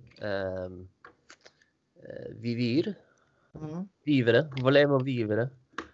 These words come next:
Speaker 1: eh, corretto?
Speaker 2: Esatto, volevo vivere.
Speaker 1: Volevo vivere in una,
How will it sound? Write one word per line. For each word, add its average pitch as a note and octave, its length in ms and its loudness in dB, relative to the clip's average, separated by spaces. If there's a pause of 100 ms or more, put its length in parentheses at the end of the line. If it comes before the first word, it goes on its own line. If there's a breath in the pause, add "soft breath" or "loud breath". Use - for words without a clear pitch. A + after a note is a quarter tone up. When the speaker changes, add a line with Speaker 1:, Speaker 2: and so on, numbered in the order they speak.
(720 loud breath)
Speaker 1:
eh, F#2 540 0 (500)
corretto? A#2+ 380 0 (580)
Speaker 2:
Esatto, D3 460 -8
volevo D3+ 340 2
vivere. - 380 -4 (460)
Speaker 1:
Volevo D3 480 4
vivere A2+ 480 0 (180)
in A#2 300 -2
una, G#2+ 600 0